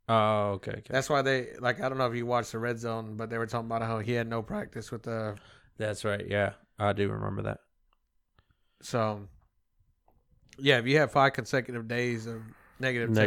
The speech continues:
Speaker 1: Negative.
Speaker 2: they'll let you go.
Speaker 1: Okay.
Speaker 2: But even at that, do you start Dalton or Gilbert?
Speaker 1: I say put Dalton back in there.
Speaker 2: I don't know. I really don't. Like, I think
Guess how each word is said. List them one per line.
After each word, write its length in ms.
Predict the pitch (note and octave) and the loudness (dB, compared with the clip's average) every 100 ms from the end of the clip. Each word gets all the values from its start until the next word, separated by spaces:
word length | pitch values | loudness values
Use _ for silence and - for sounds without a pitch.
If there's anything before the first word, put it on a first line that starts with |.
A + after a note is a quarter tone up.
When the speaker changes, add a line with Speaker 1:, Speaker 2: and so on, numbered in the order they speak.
| A2+ | 4
Speaker 1:
Negative. 80 | A2 | 0
Speaker 2:
they'll 80 | A2+ | 0
let 220 | A2+ G#2+ | -8 -10
you 60 | |
go. 260 | G#2+ G#2+ G#2+ _ _ _ _ _ G#2+ | -10 -12 -12 _ _ _ _ _ -4
Speaker 1:
Okay. 280 | G#2+ G#2+ - _ | -2 -2 -6 _
Speaker 2:
But 140 | E3+ E3 | -2 0
even 180 | D#3 | 0
at 140 | C#3 B2 | -2 -2
that, 220 | E3+ D3+ | -2 -2
do 80 | A#2+ | -4
you 80 | B2+ | -4
start 280 | - B2+ A#2 | -2 -2 0
Dalton 380 | A#2+ C#3 C#3+ | 0 0 -2
or 60 | C#3 | -6
Gilbert? 340 | B2 E3 - - _ - - - - - _ _ _ _ - | 0 -2 -2 -12 _ -20 -20 -20 -20 -20 _ _ _ _ -6
Speaker 1:
I 120 | G#2 | -2
say 180 | A2+ A2 | 2 0
put 400 | A#2 - A2 A2 | -2 0 2 2
Dalton 280 | A2+ G2+ A2 | 2 0 0
back 240 | A#2 - | -2 -2
in 140 | C3 | -6
there. 160 | A#2 G2+ _ _ _ _ - - - - | -6 -10 _ _ _ _ -18 -16 -14 -6
Speaker 2:
I 100 | B2+ | 0
don't 120 | F3+ | 2
know. 240 | F3+ A3 - - - - - _ _ _ - | 4 2 0 -8 -18 -20 -20 _ _ _ 2
I 100 | D3+ | 6
really 220 | D#3+ E3 | 8 6
don't. 240 | D#3+ E3+ - _ _ - | 4 0 -6 _ _ 0
Like, 320 | B2+ A#2+ - - - | 4 4 0 -20 -2
I 100 | B2+ | 0
think 300 | B2+ D#3 C#3 | 2 2 0